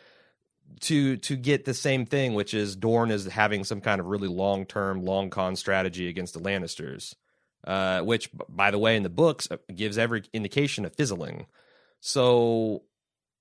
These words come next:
I think that there are, uh, interesting possibilities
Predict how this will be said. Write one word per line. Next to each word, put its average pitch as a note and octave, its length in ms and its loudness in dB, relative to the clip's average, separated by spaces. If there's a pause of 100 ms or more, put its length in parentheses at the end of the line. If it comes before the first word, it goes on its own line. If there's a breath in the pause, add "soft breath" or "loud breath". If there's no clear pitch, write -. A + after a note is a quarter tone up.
(160)
I C3+ 160 0
think G3 600 2
that C#3+ 540 0
there C#3 280 2
are, C3+ 220 4
uh, - 80 -4 (160)
interesting E3 420 -4
possibilities B2 1040 -2